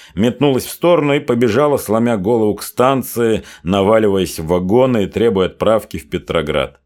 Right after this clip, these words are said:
Казаки стали входить в Царское. В сумерках Царское было занято.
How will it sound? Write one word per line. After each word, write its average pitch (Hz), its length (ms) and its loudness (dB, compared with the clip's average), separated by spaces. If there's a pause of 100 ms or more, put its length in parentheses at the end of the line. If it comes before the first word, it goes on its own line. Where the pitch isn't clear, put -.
(440)
Казаки 85 460 -4
стали 101 360 -2
входить 76 580 -6 (400)
в - 140 -20
Царское. - 640 -6 (680)
В - 80 -20
сумерках 131 680 -2 (480)
Царское 123 540 0
было 95 280 0
занято. 69 640 -6